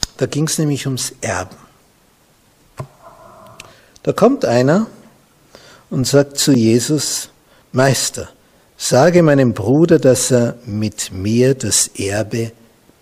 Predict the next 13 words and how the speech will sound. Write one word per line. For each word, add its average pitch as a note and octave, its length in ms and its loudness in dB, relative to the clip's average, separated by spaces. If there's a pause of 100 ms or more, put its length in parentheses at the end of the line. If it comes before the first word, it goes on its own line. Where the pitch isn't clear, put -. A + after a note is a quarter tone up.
teile." B2 840 -2 (1120)
Der, - 80 -12
der C3+ 200 -4
war C3+ 140 4
so D3 140 0
offensichtlich C3+ 680 -8
nicht - 520 -10
dazu C3 580 -4 (420)
<laughs> - 440 -20
geneigt, C3 500 2
sondern A2 300 -6
dachte G#2+ 260 -6
sich: G#2+ 220 -14